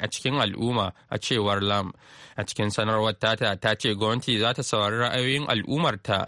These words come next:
da kuma ɗaukan su da muhimmanci. Sai dai a lokacin zaben na ranar Lahadi, 'yan takarar 'yan adawa sun lashe kusan kashi casa'in na kujerun da suka yi takara,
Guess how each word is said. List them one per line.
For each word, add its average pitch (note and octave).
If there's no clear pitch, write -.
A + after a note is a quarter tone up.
da G2+
kuma G#2+
ɗaukan A#2
su G2+
da G2
muhimmanci. G2+
Sai G2+
dai G#2+
a G2+
lokacin G#2+
zaben G#2+
na A2
ranar A#2
Lahadi, A#2+
'yan G2+
takarar A2
'yan A2+
adawa A2+
sun A#2+
lashe B2
kusan C3
kashi D3
casa'in B2+
na D3
kujerun A#2
da G#2
suka -
yi G2+
takara, G2